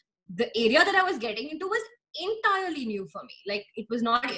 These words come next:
I did not know even one thing. I knew, uh, how to do social media for my brand. That's <laughs> about it. Other than that, you know, I had so much more to think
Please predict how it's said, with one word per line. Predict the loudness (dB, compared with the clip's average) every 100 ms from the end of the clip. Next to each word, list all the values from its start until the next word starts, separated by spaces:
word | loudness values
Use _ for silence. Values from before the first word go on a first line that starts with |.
| -2 2
I | 4
did | 6
not | 6 6
know | 2
even | -2 0 2
one | 0 -2
thing. | -2
I | -2 0
knew, | 0 0 -2 -10 _ _ _ 2
uh, | 4 4 0 -4
how | 4 4 4
to | 0 -4 -6 _ _ -6
do | -4
social | -2 -4 -4
media | -2 -2 -2
for | -4
my | -4
brand. | -6 -8 _ -6
That's | -2 0 0
<laughs> | 2
about | 4 4 2
it. | -4 -6 -6
Other | -4 -4
than | -4 -4 -2
that, | -4 -4
you | -6
know, | -6
I | -2 -2
had | -2 -6
so | -8 -6 -2
much | -2 -4
more | -6 -6
to | -6
think | -8 -8